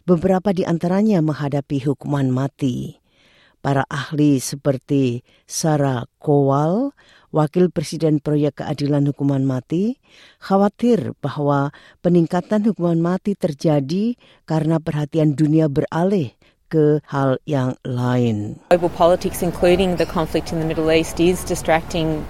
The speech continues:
Speaker 2: global focus on, on what's happening, um, and, and this really dramatic increase in, in state sanction killing in the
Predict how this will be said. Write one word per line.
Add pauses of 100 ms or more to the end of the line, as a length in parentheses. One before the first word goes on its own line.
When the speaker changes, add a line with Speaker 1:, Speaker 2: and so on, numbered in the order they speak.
(140)
Speaker 2:
global
focus
on, (120)
on
what's
happening, (440)
um,
and,
and
this
really
dramatic
increase
in, (120)
in
state
sanction
killing
in
the